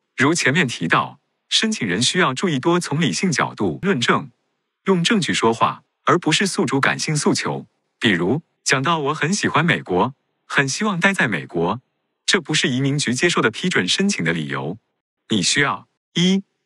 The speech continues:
陈述事实；二、把事实和移民法律法规以及移民局的具体文件或判例联系起来；三、解释你为什么符合要求，为什么你的申请应当获得批准。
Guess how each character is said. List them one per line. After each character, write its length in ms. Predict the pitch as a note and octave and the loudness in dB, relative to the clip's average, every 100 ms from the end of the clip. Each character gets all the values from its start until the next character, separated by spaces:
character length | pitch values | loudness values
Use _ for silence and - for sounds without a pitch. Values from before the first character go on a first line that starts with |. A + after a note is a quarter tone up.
| _ | _
陈 220 | - B2+ | 0 2
述 180 | D#3+ G3+ | 2 0
事 180 | - C3+ | 0 0
实； 380 | - - E3+ - _ _ - | 0 -4 -6 -8 _ _ -2
二、 260 | G3 A#2+ A2 _ _ | 0 0 -6 _ _
把 160 | - E3 | -2 0
事 180 | - C3 | 0 0
实 380 | - - A#2+ - | -2 -4 -6 -8
和 200 | - C#3+ | -4 0
移 140 | D#3 C#3+ | 0 0
民 180 | D3+ | 0
法 200 | F3+ D3 | 0 0
律 100 | B2+ | 0
法 220 | D3 B2+ - | -2 -2 0
规 320 | B2+ C3+ B2 _ | 0 0 -2 _
以 120 | C#3 | -2
及 320 | C3+ - F3+ G3+ | -2 0 2 2
移 60 | |
民 180 | G3 G3 | 2 0
局 140 | - | 0
的 120 | C3 C#3+ | 0 0
具 200 | - E3+ | 0 -2
体 160 | - | -4
文 180 | D3 D3 | -4 -2
件 300 | C#3 F#3+ E2 _ | 0 0 -2 _
或 200 | - E3 | 0 0
判 200 | - G3+ | 2 0
例 140 | E3 F#2 | 0 -2
联 180 | E2 | -2
系 140 | - G3 | 0 -2
起 160 | - | -2
来； 220 | - - - _ _ - | -8 -10 -16 _ _ -6
三、 340 | - E3+ F3+ - _ _ _ | -2 0 -2 -10 _ _ _
解 160 | - D3 | 0 0
释 140 | G3+ | 0
你 100 | G2+ | 0
为 160 | F#2+ F3 | 2 2
什 140 | B2 | 2
么 80 | B2+ | -2
符 120 | C#3 | 0
合 140 | C3 B2+ | 2 2
要 180 | F3 | 2
求， 340 | F#3+ - D#2 A2 _ _ _ | 2 -2 -4 -6 _ _ _
为 140 | A3 A3+ | 0 2
什 120 | - | 0
么 60 | E3+ | -2
你 100 | C#3 | -2
的 120 | - | 0
申 180 | - G3+ | 0 0
请 180 | - | -2
应 220 | D#2 A#2 F3 | -4 -2 0
当 180 | F#3 | 0
获 160 | F#3+ A3 | 0 -2
得 140 | - | -2
批 180 | - F3 | -4 -2
准。 300 | - - - | -2 -4 -8